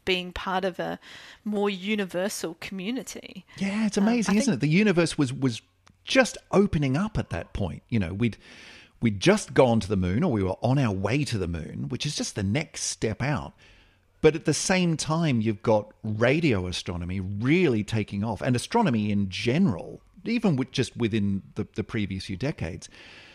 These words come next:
Speaker 2: showing us that, that our little world and our little solar system and our little galaxy is just one tiny part of this ludicrously vast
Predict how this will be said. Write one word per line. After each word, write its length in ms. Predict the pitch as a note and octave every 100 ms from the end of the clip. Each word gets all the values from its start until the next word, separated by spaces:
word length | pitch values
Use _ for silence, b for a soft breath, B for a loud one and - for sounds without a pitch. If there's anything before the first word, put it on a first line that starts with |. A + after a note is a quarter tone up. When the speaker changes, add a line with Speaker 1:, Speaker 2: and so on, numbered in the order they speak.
| B
Speaker 2:
showing 600 | - - - D#3+ F#3 B2
us 180 | G#2+ -
that, 420 | A#2 G#2+ - -
that 180 | A2+ G#2 - _ -
our 360 | A#2 D3 D3 B2+
little 440 | A#2 C#3 A#2 G2 - _ _ _
world 640 | C3 A#2+ C3+ C3 G2 A2+ A2+
and 200 | A2 A2
our 200 | A2+ A#2
little 300 | A#2 A#2+ G#2
solar 400 | - A#2+ C#3 C3+
system 560 | - F2+ - - - -
and 100 | B2+
our 160 | C#3 D#3
little 280 | D#3+ D#3+ C3+
galaxy 800 | C3+ C3 D3+ F#3 - G#2 - -
is 180 | C3+ C3+
just 260 | E4 C4 C#4+
one 480 | E4+ F#4 F#4+ F4 D#4+
tiny 640 | - - F4 E4+ E4+ C#4+
part 440 | - - A#3 - -
of 180 | C#3+ D3
this 180 | D3+ - B B B C#3 D3+ E3+ A3+
ludicrously 920 | G#3+ D#3+ - - A2+ - A#2 G2 G2
vast 760 | F#2 G2 A#2+ A#2+ F#2+ D#2 -